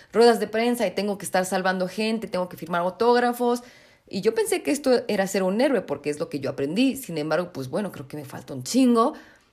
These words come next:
y no sé pa' dónde moverme. Entonces, ¿qué sigue? Entonces ya estaba todo burnt out, todo ahí flaqueando en su empresa de ser un superhéroe. Pero pues bueno, ya les dije, no les voy a spoilear qué sucede, porque además son partes que le adelanto, porque no me gusta,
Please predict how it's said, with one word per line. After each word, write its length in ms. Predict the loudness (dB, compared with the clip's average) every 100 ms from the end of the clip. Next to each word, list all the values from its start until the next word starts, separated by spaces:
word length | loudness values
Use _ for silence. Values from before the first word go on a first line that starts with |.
| _
y 100 | 4
no 120 | 4
sé 140 | 4 2
pa' 120 | 2
dónde 220 | 2 0
moverme. 420 | 0 0 2 2
Entonces, 580 | 0 -2 -2 0 0 -2 -10 -20 _ _
¿qué 100 | -10
sigue? 420 | -2 4 4 4 -2
Entonces 380 | -6 -6 -6
ya 100 | -6
estaba 280 | -4 -2 -2
todo 260 | -2 -2 0
burnt 280 | 0 0 2
out, 380 | 2 4 2 -2 -20 _ _
todo 200 | -2 2
ahí 220 | 2 2
flaqueando 680 | -2 -4 -6 0 0 2 0
en 100 | -2
su 220 | -2 -2
empresa 580 | -2 -4 0 2 2 0
de 100 | -2
ser 220 | -2 -4
un 120 | -4 -6
superhéroe. 640 | -6 -6 -4 -4 -4 -6 -10 _ -20 _ _
Pero 220 | -4 -4 -2
pues 140 | -4
bueno, 400 | -4 -4 -8 -10 _ _ _ _ _
ya 160 | -4 -2
les 140 | 0
dije, 320 | 0 0 0
no 160 | 0 -2
les 140 | -2
voy 120 | -2 -4
a 20 |
spoilear 520 | 0 2 4 2 -2 -4
qué 140 | -4
sucede, 680 | -2 -2 2 4 2 -2 -6
porque 200 | -6 -2
además 180 | -2 -2
son 160 | -4
partes 300 | -2 -4 -6
que 120 | -4 -2
le 60 |
adelanto, 400 | 0 2 2 2
porque 220 | 0 -2
no 120 | 0 4
me 140 | 4
gusta, 400 | 4 2 2 0